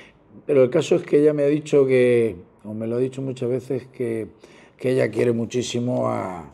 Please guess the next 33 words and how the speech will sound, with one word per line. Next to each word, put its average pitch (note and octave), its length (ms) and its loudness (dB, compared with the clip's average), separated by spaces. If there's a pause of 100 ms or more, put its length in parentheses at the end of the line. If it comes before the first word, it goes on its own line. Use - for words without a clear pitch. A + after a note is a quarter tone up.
(300)
de A#2+ 120 -6
todo E3 260 2
esto, F#3 360 4
a D#3 60 0
lo B2+ 100 -2
que B2+ 60 -2
más C3 160 -4
quiere C#3+ 200 0
es A#2+ 100 -6
a B2 60 -6
nuestros G#2 340 -12
soldados, E2 520 -10 (120)
¿eh? G2+ 100 -14 (100)
A G2+ 40 -16
las G2 160 -10
damas B2 320 -6
y A2+ 60 -8
caballeros G#2+ 400 -4
legionarios. F#2+ 540 -10 (560)
Y A2+ 400 -2
porque G2+ 680 -6 (100)
digo B2 240 4
también, B2+ 340 2
siempre B2 280 0
especifico B2 500 0
lo A#2+ 140 6
de A#2+ 80 6
damas B2 260 2
y B2 60 -2
caballeros B2 360 4
legionarios, C3 440 2
porque A#2 220 -2
como A#2 280 -2